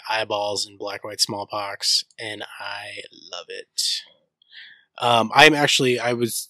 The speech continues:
I was talking with, uh, Ash Wojo, who's, like, um, we talked about his Black White Smallpox. He's the Erebos Titan guy.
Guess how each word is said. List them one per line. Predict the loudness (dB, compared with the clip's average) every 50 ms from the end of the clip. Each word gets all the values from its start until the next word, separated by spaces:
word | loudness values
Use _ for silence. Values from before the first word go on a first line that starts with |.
| _ -12 -8
I | -8 -8
was | -6 -4 -4 -4 -2
talking | 0 0 -2 0 -2 -4 -6 -6 -6 -6
with, | -6 -4 -4 -4 -4 -6 -10 -18 -14 -12
uh, | -8 -8 -6 -4 -4 -4 -6 -6 -8 -12 -16 -20 -12 -6
Ash | -4 -2 -2 0 -2 -4 -4 -6
Wojo, | -6 -6 -2 -2 -2 -2 0 -2 0 0 2 2 2 0 0 -2 -4
who's, | -6 -6 -4 -4 -4 -4 -4 -6
like, | -6 -8 -8 -8 _ -18 -16 -12
um, | -10 -8 -8 -8 -10 -10 -12 -18 -20 -20 _ _ _ -18 -16 -16 -16 -20 -4 _
we | 0 2
talked | 2 2 0 0
about | 0 0 -2 -2 -2 -4
his | -4 -2 0 0 -2 -2 -4
Black | -4 -4 -4 -2 -2 -4
White | -4 -4 -4
Smallpox. | -4 -2 -2 -4 -4 -2 -2 -2 -2 -2 -4
He's | -4 -4 -4
the | -4
Erebos | -4 -2 -4 -2 0 0 2 2 2 2
Titan | 0 -2 -4 -4 -4 -4
guy. | -4 -2 -2 -4 -4 -6